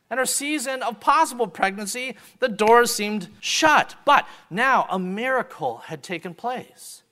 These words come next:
Elizabeth was now six months along. Although her pregnancy was improbable, the angel says it's not impossible. And if it was not impossible for her, Elizabeth, Mary,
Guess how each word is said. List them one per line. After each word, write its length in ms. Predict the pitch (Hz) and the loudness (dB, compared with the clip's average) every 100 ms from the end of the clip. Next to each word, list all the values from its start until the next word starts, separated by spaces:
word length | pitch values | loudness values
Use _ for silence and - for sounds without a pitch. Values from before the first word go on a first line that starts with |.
| _ _ _ | _ _ _
Elizabeth 520 | 131 160 277 247 160 170 | -8 -4 -4 -6 -10 -8
was 140 | 160 | -6
now 140 | 202 | -4
six 420 | 185 - 269 - 180 | -4 -4 -4 -6 -4
months 420 | 196 240 190 - | -2 -2 -4 -8
along. 480 | 151 151 254 285 165 | -6 0 2 4 2
Although 320 | 151 208 262 - - - | 2 4 4 2 -4 -4
her 100 | 214 | 0
pregnancy 560 | - 269 277 220 226 | 2 2 0 -8 -8
was 220 | 202 202 | -6 -6
improbable, 1400 | 190 196 - - 208 254 320 294 160 107 123 233 - _ _ _ _ _ _ _ _ _ _ | -6 -10 -10 -6 0 2 2 0 -4 -6 -4 -4 -6 _ _ _ _ _ _ _ _ _ _
the 80 | 214 | -14
angel 160 | 196 | -12
says 240 | 185 190 190 | -12 -12 -14
it's 100 | - | -10
not 140 | 180 | -10
impossible. 680 | 196 - 220 226 - _ _ _ _ _ _ _ | -10 -14 -14 -14 -20 _ _ _ _ _ _ _
And 100 | 196 | -10
if 60 | 202 | -8
it 100 | 214 | -8
was 120 | 170 | -6
not 140 | 262 | -4
impossible 600 | 269 - 247 240 214 190 | -4 -2 0 0 -2 -10
for 240 | 180 - 175 | -10 -8 -10
her, 400 | - 240 262 190 | -8 -4 -2 -2
Elizabeth, 920 | 170 165 247 277 202 113 104 165 - _ _ _ _ | -4 -4 -4 -6 -8 -8 -10 -14 -20 _ _ _ _
Mary, 480 | - 113 90 98 190 | -16 -14 -12 -12 -14